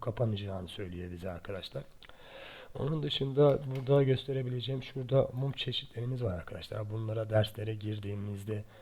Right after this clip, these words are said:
ne anlama geldiğini göstereceğim. Mesela burada mumların içi boş oluyor. Hepsinin ayrı bir özelliği var. Heikinashi mumları var. Bakınız grafik gene değişti. Gürültüler azalıyor. Onun dışında,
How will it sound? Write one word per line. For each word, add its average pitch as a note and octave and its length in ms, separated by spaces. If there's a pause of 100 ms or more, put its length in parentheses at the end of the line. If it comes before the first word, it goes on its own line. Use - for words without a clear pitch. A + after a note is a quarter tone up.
(160)
ne A#2 140
anlama G#2 360
geldiğini F2+ 500
göstereceğim. F#2 640 (200)
Mesela G2+ 380
burada G2+ 340 (100)
mumların G2+ 360
içi G2 300
boş F#2+ 220
oluyor. E2+ 380 (680)
Hepsinin C3 420
ayrı A#2 320
bir A#2+ 80
özelliği G2+ 560
var. F2 160 (120)
Heikinashi G#2 640
mumları G2+ 420
var. E2+ 200 (160)
Bakınız G2 320
grafik G2 420
gene F#2+ 240
değişti. E2+ 340 (180)
Gürültüler G2 560
azalıyor. E2+ 480 (760)
Onun A2+ 220
dışında, A2 520